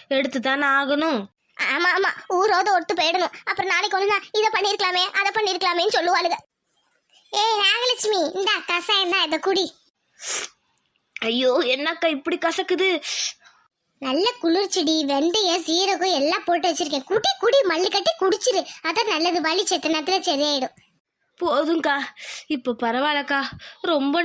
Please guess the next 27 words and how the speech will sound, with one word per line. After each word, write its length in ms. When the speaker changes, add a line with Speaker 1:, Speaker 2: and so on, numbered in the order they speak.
Speaker 1:
நன்றி 340
லதாக்கா. 400
Speaker 2:
இதுக்கு 400
ஏன்டி 200
நன்றி 320
சொல்ற? 260
ஒண்ணாவது 460
ஒண்ணுன்னா 260
என்கிட்ட 260
வந்து 240
கேளு. 320
பாவம், 340
உன் 180
கூட 220
உங்க 200
அப்பனும் 400
ஆத்தாவும் 440
இல்ல, 200
எல்லாம் 240
வெளியூர்ல 480
இருக்காக, 320
நான் 200
பாத்துக்காம 480
விட்டுருவேனா? 540
சரி, 240
அஞ்சாவது 420
மாசம் 400